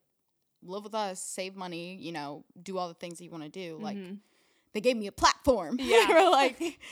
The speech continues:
Speaker 1: "You can stay here and,
Speaker 2: Yes.
Speaker 1: like, as long as you're working towards your goals, like, that's all we
Speaker 2: Mm-hmm.
Speaker 1: want for you." But then my parents ended up moving to Utah, and they were like,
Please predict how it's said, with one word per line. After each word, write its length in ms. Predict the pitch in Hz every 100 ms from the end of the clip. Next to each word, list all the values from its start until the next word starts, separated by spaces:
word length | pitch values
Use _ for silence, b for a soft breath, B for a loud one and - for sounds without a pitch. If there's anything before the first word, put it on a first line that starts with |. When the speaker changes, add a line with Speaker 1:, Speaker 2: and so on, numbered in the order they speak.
| B 311
Speaker 1:
"You 140 | 269
can 140 | 381 269
stay 240 | 320 370
here 240 | 370 320 302
and, 100 | 277
Speaker 2:
Yes. 220 | 247 220
Speaker 1:
like, 220 | 220 214 208 _ _ _ -
as 160 | 233 202
long 220 | 254 311
as 140 | 320
you're 160 | 262 240
working 380 | 208 233 240 247
towards 240 | 240 214
your 100 | 190
goals, 420 | 175 180 160 -
like, 380 | 185 165 135 _ _
that's 160 | 185 208
all 100 | 185
we 80 | 175
Speaker 2:
Mm-hmm. 60 |
Speaker 1:
want 160 | 165 -
for 120 | 147
you." 200 | 139 - b b b b b
But 380 | 196 208 196 185
then 100 | 190
my 120 | 190 185
parents 580 | 214 202 190 190 - -
ended 240 | - 170 165
up 100 | 175
moving 360 | 180 170 180 175
to 400 | 185 160 151 147
Utah, 640 | 110 190 185 175 143 - 202 _ _ _ _ _ _
and 880 | 196 202 190 185 185 180 175 175 175 185 _ _ _ _ _ _ _
they 80 | 170
were 80 |
like, 200 | 160 151